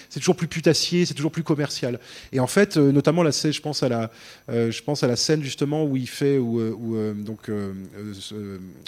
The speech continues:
Swan est dans son cercle, dans son vinyle, euh, dans son espèce de table circulaire là, et il fait apparaître, en appuyant sur des boutons, il fait apparaître tous les, euh, tous les différents styles musicaux de l'époque,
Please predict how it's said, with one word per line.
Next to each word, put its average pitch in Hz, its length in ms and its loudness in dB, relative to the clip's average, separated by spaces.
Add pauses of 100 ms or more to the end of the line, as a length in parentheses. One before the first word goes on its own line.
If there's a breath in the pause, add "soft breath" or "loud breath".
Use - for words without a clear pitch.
(120)
Swan 151 260 2
est 139 60 4
dans 127 80 4
son 120 240 0
cercle, 143 400 2
dans 117 100 2
son 113 220 0
vinyle, 135 360 4
euh, 110 180 6
dans 104 120 -2
son - 100 -6
espèce 113 200 2
de 110 60 2
table 107 440 2
circulaire 151 460 2
là, 170 120 4 (840)
et - 20 6
il 120 100 4
fait 147 140 4
apparaître, 135 560 4 (220 loud breath)
en 131 100 0
appuyant 131 220 -2
sur - 120 -6
des 131 80 2
boutons, 147 220 -2
il 151 60 -2
fait - 120 -2
apparaître 127 440 -2 (320 loud breath)
tous 165 140 -2
les, 147 180 8
euh, 127 160 6
tous 135 160 -4
les 147 60 0
différents 135 320 -2
styles 156 260 -2
musicaux 143 400 -2
de 139 40 -2
l'époque, 190 300 4